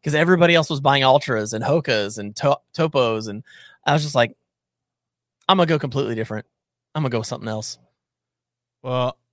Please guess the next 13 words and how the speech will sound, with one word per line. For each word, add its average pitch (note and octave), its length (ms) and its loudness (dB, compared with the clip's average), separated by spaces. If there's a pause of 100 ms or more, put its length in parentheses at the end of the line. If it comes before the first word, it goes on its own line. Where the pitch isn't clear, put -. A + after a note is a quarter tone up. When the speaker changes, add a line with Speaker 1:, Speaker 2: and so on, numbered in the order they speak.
(100)
Speaker 2:
I D#3 260 0
called D#3+ 460 0
J A#2 260 -6
and A2+ 120 -10
H, - 600 -12 (400)
and A#2 560 -4 (580)
I B2 200 -2
was B2+ 120 -4
like, C3 220 0
"Hey, E3 460 -2 (1120)
you C#3+ 100 -14
know, C3+ 320 -8
I, C#3 140 -8